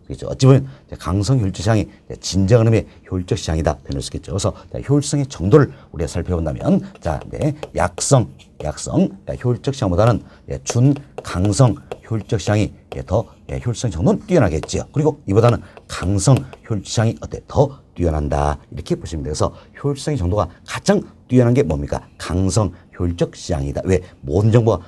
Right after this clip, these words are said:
반영이 되기 때문이다라는 겁니다. 어찌 보면 여기 이제 준강성 효율적 시장은 약성 효율적 시장을 포함하는 개념이죠. 반면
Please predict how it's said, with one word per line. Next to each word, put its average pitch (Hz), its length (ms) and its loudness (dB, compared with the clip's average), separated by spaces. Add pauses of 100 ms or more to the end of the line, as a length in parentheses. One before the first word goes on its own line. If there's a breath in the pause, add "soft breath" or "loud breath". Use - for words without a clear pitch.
(120)
반영이 107 500 -4
되기 69 260 -10
때문이다라는 69 800 -4
겁니다. 90 440 -4 (180 loud breath)
어찌 - 240 0
보면 127 220 8 (240 loud breath)
여기 80 160 -2
이제 90 300 0 (180 loud breath)
준강성 117 680 2 (260 loud breath)
효율적 110 160 -2
시장은 101 360 2 (240 loud breath)
약성 156 560 -2
효율적 95 180 -6
시장을 95 220 0 (120)
포함하는 87 320 -2
개념이죠. 107 420 4 (140)
반면 123 220 4